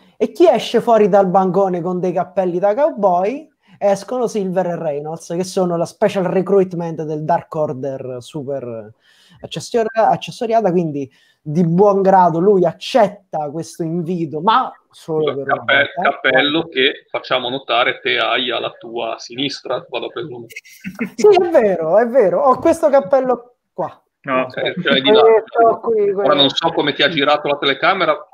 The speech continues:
Speaker 2: per noi è la tua sinistra, però non so.
Speaker 1: Questo qui, questo qui, questo qui, sì, esatto, avevano un cappello come quello lì.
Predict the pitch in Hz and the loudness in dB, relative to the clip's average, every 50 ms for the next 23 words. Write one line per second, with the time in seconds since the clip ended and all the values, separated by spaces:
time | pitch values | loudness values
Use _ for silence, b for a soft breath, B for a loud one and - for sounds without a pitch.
0 | _ - 151 127 - 123 143 160 170 151 131 127 - - 131 127 - - 147 123 | _ -6 -6 -6 -4 -4 -4 -4 -4 -2 -4 -6 -6 -6 -6 -8 -6 -8 -8 -8
1 | 135 156 - - - 131 131 - 131 127 127 123 - 156 - 214 220 - - 190 | -8 -10 -12 -12 -12 -12 -10 -10 -8 -8 -8 -10 -10 -14 -8 -6 -6 -4 -4 -6
2 | - - 175 170 190 190 - - 175 - 160 151 151 180 170 - 202 185 - 233 | -6 -4 -4 -4 -4 -6 -6 -10 -12 -10 -8 -6 -6 -6 -6 -6 -8 -6 -4 -4
3 | 240 208 185 - 190 185 196 190 170 143 135 - - 165 160 175 185 208 214 220 | -4 -4 -2 0 0 0 0 0 -4 -10 -10 -14 -12 -8 -2 0 0 2 2 0
4 | 226 226 208 226 226 226 - 233 226 220 220 208 202 196 185 196 190 185 190 - | 0 -2 -2 -2 -4 -2 0 0 0 0 0 -2 -2 -2 -2 -4 -6 -6 -8 -6
5 | 190 180 180 160 143 131 131 139 170 226 233 | -6 -6 -6 -8 -8 -10 -12 -12 -14 -14 -18